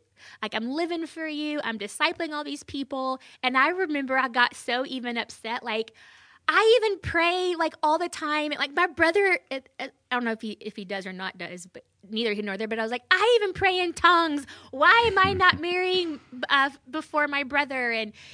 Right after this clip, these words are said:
Speaker 1: you know, I just had such a bad attitude because I was so, so jealous,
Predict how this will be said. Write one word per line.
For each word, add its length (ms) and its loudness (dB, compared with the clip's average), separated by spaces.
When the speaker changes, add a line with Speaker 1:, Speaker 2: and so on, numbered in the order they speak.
Speaker 1:
you 100 -4
know, 100 2
I 120 4
just 200 -4
had 240 -6
such 520 -6
a 80 -6
bad 500 -6
attitude 560 -10
because 420 -10
I 120 -6
was 160 -8
so, 720 -8
so 480 -4
jealous, 840 -4